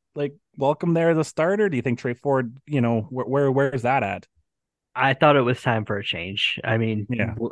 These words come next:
Speaker 2: oh and eight, that means something's not right. Uh,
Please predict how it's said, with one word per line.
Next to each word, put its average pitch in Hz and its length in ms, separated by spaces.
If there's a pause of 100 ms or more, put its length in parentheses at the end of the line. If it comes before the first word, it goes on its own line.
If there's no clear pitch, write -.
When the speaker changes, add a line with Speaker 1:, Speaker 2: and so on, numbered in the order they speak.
(160)
Speaker 2:
oh 139 240
and 123 100
eight, 120 400 (100)
that 113 180
means 123 280
something's 113 520
not 95 200
right. 98 360 (600)
Uh, 95 240